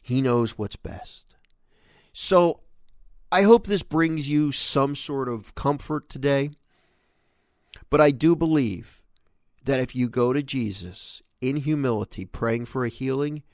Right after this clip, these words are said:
you're gonna get that heal-, you're gonna get a healing. But you might not get the one you want, or you might not get it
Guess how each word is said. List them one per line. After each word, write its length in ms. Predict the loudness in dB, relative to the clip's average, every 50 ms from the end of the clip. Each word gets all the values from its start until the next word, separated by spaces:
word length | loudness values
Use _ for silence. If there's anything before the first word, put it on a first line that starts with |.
| _ _ _ _ _ _ 0
you're 140 | 0 2 2
gonna 220 | 2 0 0 -2
get 340 | -2 -2 -2 -2 -2 -4 -4
that 240 | -6 -6 -6 -6 -8
heal-, 240 | -8 -6 -4 -2
you're 140 | 0 0 2
gonna 180 | 4 4 2 2
get 240 | 2 2 2 2 0
a 40 |
healing. 520 | -2 -4 -4 -2 -2 -2 -2 -4 -6 -10 -16 _ _ _ _ _ _ _ _ _ _ _ _ _ _ _ _ _ _ _ _ _ _ _ _ _ _ _ _ _ _ _ _ _ _ _ _ _
But 120 | -14 -12
you 100 | -10 -8
might 340 | -6 -4 -2 -2 -2 -2 -2
not 300 | -4 -4 -4 -4 -6 -6
get 340 | -4 -4 -4 -4 -4 -6 -6
the 80 | -6 -4
one 280 | -2 -2 -2 0 0
you 100 | 0 -2
want, 420 | -2 -2 -2 -2 -2 -2 -4 -6 -10 _ _ _ _ _ _ _ _ _ _ _ _ _ _ _ _ _ _ _ _ _ 4
or 140 | 4 4
you 120 | 4 4 2
might 320 | 0 0 0 0 -2 -2
not 280 | -4 -4 -4 -4 -4 -4
get 220 | -4 -4 -4 -4
it 160 | -6 -8 -10